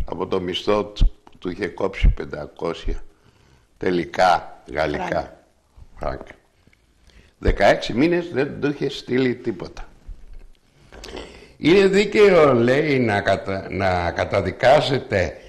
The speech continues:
Speaker 1: σε ένα τόσο στενόχωρο βίο, δωρητή συλλογής πολλών εκατομμυρίων δραχμών,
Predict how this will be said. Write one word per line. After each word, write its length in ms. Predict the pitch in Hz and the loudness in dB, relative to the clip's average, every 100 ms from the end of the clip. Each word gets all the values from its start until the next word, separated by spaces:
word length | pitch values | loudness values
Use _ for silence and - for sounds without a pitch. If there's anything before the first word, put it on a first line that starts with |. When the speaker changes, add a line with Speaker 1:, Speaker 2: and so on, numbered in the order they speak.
| - - - _ | -20 -20 -20 _
Speaker 1:
σε 360 | - - 113 | -2 2 4
ένα 600 | 110 98 98 131 139 120 | 2 2 0 0 0 -2
τόσο 320 | - 180 - - | 0 2 2 0
στενόχωρο 1080 | - 110 113 147 151 135 110 90 - - _ - | -4 -2 0 0 0 2 2 2 -2 -14 _ -16
βίο, 720 | 64 69 90 127 101 64 - - _ _ _ _ _ - - _ _ _ | -14 -4 2 4 4 2 -6 -18 _ _ _ _ _ -20 -20 _ _ _
δωρητή 580 | 107 113 107 107 - 170 | 2 2 2 -2 0 0
συλλογής 680 | - 123 110 113 156 - - - - | 0 0 0 2 0 0 -8 -16 0
πολλών 580 | 120 123 127 156 196 | 4 6 8 6 6
εκατομμυρίων 960 | 180 - 107 101 95 92 90 87 82 71 | 2 4 2 2 0 0 -2 -2 -4 -4
δραχμών, 580 | 76 71 - 80 90 | -2 -4 -4 -2 -2